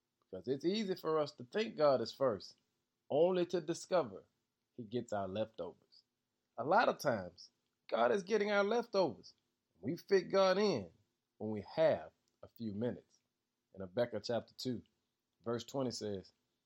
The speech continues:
"The Lord is in his holy temple. Let all the earth be silent before him." The Lord responds to Habakkuk and says to him,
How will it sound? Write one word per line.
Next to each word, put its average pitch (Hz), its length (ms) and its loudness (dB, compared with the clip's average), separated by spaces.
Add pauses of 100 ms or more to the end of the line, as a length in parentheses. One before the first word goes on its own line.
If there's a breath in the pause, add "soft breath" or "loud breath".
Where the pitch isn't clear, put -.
(260)
"The 92 60 -8
Lord 127 480 4 (500)
is 95 140 -10
in 117 140 -4
his 95 120 -8
holy 107 300 -4
temple. - 400 -8 (680)
Let 101 160 -6
all 135 320 6
the 170 140 0
earth 175 300 2 (580)
be 95 120 -10
silent 131 600 -4 (280)
before 110 360 -8
him." 95 160 -16 (840)
The 110 100 -6
Lord 202 280 2
responds 180 480 0
to 139 80 -8
Habakkuk 127 540 -2 (480)
and - 100 -20
says 180 460 -2
to 180 140 -4
him, 170 260 -2